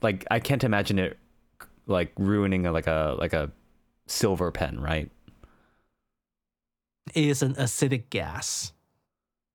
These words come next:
Speaker 2: So it
Speaker 1: Oh.
Speaker 2: will eat the metal around it.
Speaker 1: Ooh. Yeah, I think you might have just solidified me not getting a celluloid pen after this discussion.
Speaker 2: I got a feeling
Speaker 1: <laughs>
Speaker 2: it, it might not, like,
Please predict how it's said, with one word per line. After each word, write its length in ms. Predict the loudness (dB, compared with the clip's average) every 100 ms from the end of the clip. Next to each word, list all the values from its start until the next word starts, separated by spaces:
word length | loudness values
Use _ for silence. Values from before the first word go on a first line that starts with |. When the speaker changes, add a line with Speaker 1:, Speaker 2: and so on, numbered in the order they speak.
| -6
Speaker 2:
So 300 | 0 2 2
it 140 | 2 2
Speaker 1:
Oh. 40 |
Speaker 2:
will 140 | 0 -2
eat 320 | -2 -2 -2 -2
the 80 |
metal 360 | 0 0 0 -2
around 320 | -2 -4 -8
it. 140 | -14 -18 -20 _ _ _ _ _ -4
Speaker 1:
Ooh. 320 | 0 0 -2 -4 -8 -12 -20 -20 -16 -14 -14 -16 -20 _ _ _ _ -20 -12 -8 -2
Yeah, 300 | 2 4 4
I 60 | 4
think 160 | 4 4
you 60 |
might 140 | 6 4
have 100 | 4
just 200 | 2 2
solidified 760 | 2 4 4 4 4 4 4
me 120 | 4
not 360 | 4 4 2 2
getting 200 | 0 2
a 40 | 0
celluloid 500 | 2 2 4 2 0
pen 200 | 0 2
after 200 | 2 0
this 180 | -2 -4
discussion. 500 | -4 0 0 0 2
Speaker 2:
I 100 | 4
got 160 | 4 6
a 120 | 6
feeling 540 | 6 4 4 4 2
Speaker 1:
<laughs> 0 |
Speaker 2:
it, 80 | 0 0
it 20 |
might 280 | 2 2 2
not, 460 | 2 0 -2 -4 -2
like, 160 | -2